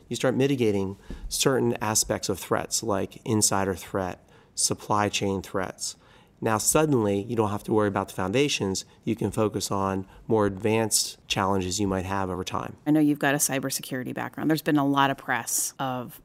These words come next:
Speaker 2: breaches, businesses being kind of almost crippled for periods of time as they address security concerns. How do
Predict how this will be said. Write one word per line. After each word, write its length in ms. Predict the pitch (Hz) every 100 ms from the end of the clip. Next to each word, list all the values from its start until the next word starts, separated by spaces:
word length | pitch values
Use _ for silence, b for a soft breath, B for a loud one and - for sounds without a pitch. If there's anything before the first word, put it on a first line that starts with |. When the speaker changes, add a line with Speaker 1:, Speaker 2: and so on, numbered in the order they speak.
| _
Speaker 2:
breaches, 800 | - 170 - 123 104 95 - - -
businesses 760 | 160 170 165 - 139 131 135 -
being 280 | 143 131
kind 220 | - 190 180
of 80 |
almost 240 | 180 151 -
crippled 420 | - - - -
for 300 | - 156 - -
periods 340 | 170 151 151
of 80 | 143
time 420 | - 147 139 139 B B -
as 140 | 190
they 120 | 214
address 260 | 190 156 147
security 460 | 151 - 202 185 143
concerns. 680 | 143 135 127 120 143 - - _
How 200 | - -
do 80 | 480